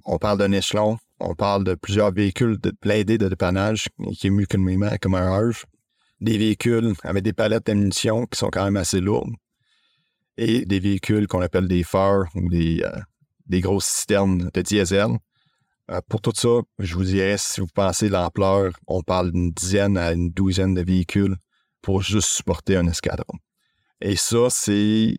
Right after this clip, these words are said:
quasiment à chaque jour qu'il faut remplir. Si on pense vingt mille litres par jour pour, euh, plus ou moins vingt mille litres par jour pour remplir un escadron qui est à l'avance, euh, ça faut beaucoup de logistique. De plus, les pièces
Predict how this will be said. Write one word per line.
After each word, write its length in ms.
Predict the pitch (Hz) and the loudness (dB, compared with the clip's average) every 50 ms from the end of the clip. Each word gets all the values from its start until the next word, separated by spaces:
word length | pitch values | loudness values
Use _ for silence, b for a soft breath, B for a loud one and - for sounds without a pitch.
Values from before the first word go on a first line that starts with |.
| _ | _
quasiment 380 | - - 98 85 92 101 101 104 | -2 -2 -2 0 2 2 2 2
à 80 | 98 - | 0 0
chaque 320 | - - 113 104 98 - | 0 0 0 0 0 0
jour 280 | 87 101 107 107 104 92 | 0 0 0 0 0 -2
qu'il 120 | - - | -6 -6
faut 180 | - 95 92 82 | -4 -2 -2 0
remplir. 460 | 78 82 85 82 - - 55 53 87 | 0 0 -2 -2 -2 -4 -4 -4 -4
Si 160 | - - 95 | -4 -2 0
on 160 | 95 92 87 | 0 0 2
pense 340 | - 92 95 101 101 - - | 2 0 0 0 0 0 -2
vingt 320 | 90 85 78 92 95 98 | -2 -2 0 0 0 0
mille 240 | 98 95 95 92 92 | 0 0 0 0 0
litres 220 | 90 98 98 - _ - | 0 0 -2 -4 _ -4
par 180 | - 90 90 87 | -4 -2 -2 0
jour 260 | 90 98 101 107 101 | 0 0 2 0 0
pour, 380 | - - 92 90 90 80 76 87 | -2 -2 -2 0 0 -2 -2 -4
euh, 200 | - 50 50 50 - 78 - _ _ _ _ _ | -4 -4 -4 -8 -10 -12 -16 _ _ _ _ _
plus 240 | _ - 104 98 82 90 | _ -4 -2 -2 0 0
ou 40 | |
moins 160 | 98 98 101 98 | 0 0 0 0
vingt 160 | 101 95 95 | 0 0 0
mille 200 | 90 92 90 92 | 0 0 0 0
litres 320 | 95 101 - - 90 80 | 0 0 0 0 -2 -2
par 220 | 78 - 85 82 - | 0 0 -2 -2 -2
jour 240 | - 95 101 101 90 | -2 0 0 0 -2
pour 220 | - - 87 - | -2 -6 -4 -2
remplir 400 | 92 90 85 85 - 95 98 92 | 0 0 0 0 0 0 0 0
un 60 | 87 | 0
escadron 600 | 85 87 - - 85 82 80 78 87 95 98 101 98 _ _ | -2 -2 0 0 0 0 2 0 0 0 0 -2 -4 _ _
qui 120 | - - - | -2 -2 0
est 80 | 80 85 | 0 2
à 60 | 82 | 0
l'avance, 560 | 85 80 80 90 95 107 113 110 - - - _ _ _ _ _ _ _ _ _ _ _ - | 0 0 0 0 0 0 0 -2 -4 -8 -10 _ _ _ _ _ _ _ _ _ _ _ -4
euh, 260 | 80 80 82 85 87 - | -2 0 2 2 0 0
ça 180 | - - - | 0 -2 -2
faut 180 | - - 98 90 90 _ - | 0 0 -2 -2 -2 _ -8
beaucoup 300 | - 95 92 - - 95 | -6 -6 -4 -2 -4 -4
de 80 | 92 90 | 0 0
logistique. 420 | 85 82 - - - - 90 90 _ _ _ _ - | 0 0 -2 -4 -4 -4 -6 -6 _ _ _ _ -8
De 160 | - - 87 | -4 -4 -4
plus, 380 | 82 - 104 107 98 - - - | -4 -2 -2 -2 -2 -2 -2 0
les 160 | 95 90 80 | 0 0 0
pièces 580 | - - - 107 101 104 104 - - - - | -2 -2 0 2 2 2 0 -2 -6 -6 -8